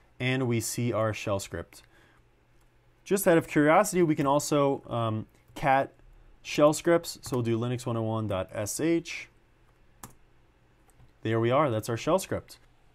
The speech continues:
Here is where we get really fun with this tutorial. How do we run this shell script? First, we need to introduce a new command, and that is chmod.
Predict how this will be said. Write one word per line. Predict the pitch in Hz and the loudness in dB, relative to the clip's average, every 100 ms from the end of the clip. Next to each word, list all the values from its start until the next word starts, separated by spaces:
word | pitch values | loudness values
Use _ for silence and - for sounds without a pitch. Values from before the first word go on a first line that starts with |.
| _ | _
Here | - 160 202 | 2 6 6
is | 196 135 | 4 4
where | 160 160 | 4 4
we | 143 | 4
get | 135 135 | 4 2
really | 117 127 160 156 | 2 2 4 2
fun | - 139 131 | 2 -2 0
with | 127 110 | -2 -2
this | 117 - | -4 -6
tutorial. | 110 110 101 92 | -8 -4 -4 -4
How | - 170 | -2 0
do | 208 | 0
we | 220 | 0
run | 151 117 123 127 127 107 | 0 0 0 -2 -4 -6
this | 107 107 | -6 -6
shell | - 113 95 | -6 -4 -4
script? | - 95 90 - - _ _ - - _ | -6 -8 -8 -10 -20 _ _ -20 -20 _
First, | - 170 220 - - _ _ _ | 0 0 0 -6 -20 _ _ _
we | 131 131 | -2 0
need | 143 139 | 0 0
to | 139 135 131 | 0 0 -2
introduce | 131 123 120 123 123 | -8 -4 -2 -2 -4
a | 113 110 | -6 -6
new | 110 120 | -4 -6
command, | - 117 98 90 87 - _ _ | -6 -8 -6 -8 -12 -18 _ _
and | 113 131 | -6 -2
that | 139 | -2
is | 131 - | -2 -6
chmod. | - - 143 123 127 - - 107 95 90 92 | -8 -6 -2 0 0 -4 -10 -6 -6 -6 -10